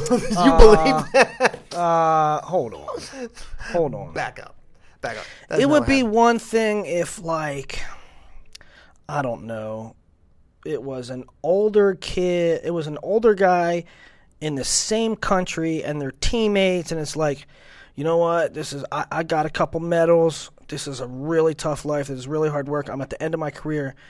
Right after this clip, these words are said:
Speaker 1: Um, I'm just gonna hang it up, get out of your way." But not
Speaker 2: Mm-hmm.
Speaker 1: two young guys from worlds apart with no similar culture and in the primes of their career. And no, guys,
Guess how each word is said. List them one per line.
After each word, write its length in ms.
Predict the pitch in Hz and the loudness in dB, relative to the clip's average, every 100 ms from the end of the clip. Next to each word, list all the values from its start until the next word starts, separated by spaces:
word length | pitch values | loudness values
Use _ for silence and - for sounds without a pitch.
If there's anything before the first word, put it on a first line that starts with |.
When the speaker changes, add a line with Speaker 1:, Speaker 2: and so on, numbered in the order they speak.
| - - - - | -20 -20 -20 -10
Speaker 1:
Um, 400 | 135 127 123 120 _ _ - | -8 -6 -10 -14 _ _ -12
I'm 180 | 147 156 | -10 -8
just 140 | 147 | -8
gonna 160 | 165 135 | -6 -6
hang 200 | 147 151 | -6 -4
it 80 | 151 | -4
up, 220 | 143 - | -4 -6
get 100 | 139 | -6
out 160 | 131 | -4
of 80 | 131 | -4
your 80 | 127 | -6
way." 280 | 131 131 127 - - - | -6 -6 -8 -14 -20 0
But 180 | 247 240 | 2 2
not 440 | 285 370 415 349 - - - _ _ | 2 2 2 0 -4 -20 -20 _ _
Speaker 2:
Mm-hmm. 100 | - | -8
Speaker 1:
two 460 | - 339 415 403 381 | 2 4 6 6 2
young 580 | 214 233 269 285 294 254 | 0 2 4 2 0 0
guys 520 | 208 202 180 175 180 | 6 6 6 4 0
from 320 | - 190 165 160 | 0 0 0 2
worlds 400 | 208 294 349 277 | 4 6 4 0
apart 520 | 294 - 175 156 160 | -2 4 4 4 0
with 180 | 160 202 | -4 -2
no 200 | 233 320 | 0 0
similar 440 | - 302 277 240 | -2 0 2 2
culture 720 | - 190 160 143 156 147 139 | 2 2 2 0 -6 -6 -8
and 420 | - 165 165 156 151 - - _ - _ _ _ | -8 -4 -4 -4 -10 -16 -20 _ -20 _ _ _
in 160 | 240 320 | -2 0
the 60 | 349 | 0
primes 380 | - 254 240 202 | 2 2 4 2
of 80 | |
their 120 | 190 170 | 0 -2
career. 580 | - 160 147 143 139 | -4 -4 -2 -4 -6
And 480 | - 180 190 180 165 - _ _ - - | -4 -2 0 -2 -8 -18 _ _ -14 -4
no, 300 | 208 135 - - | -4 -4 -10 -14
guys, 360 | 147 156 - | -8 -8 -8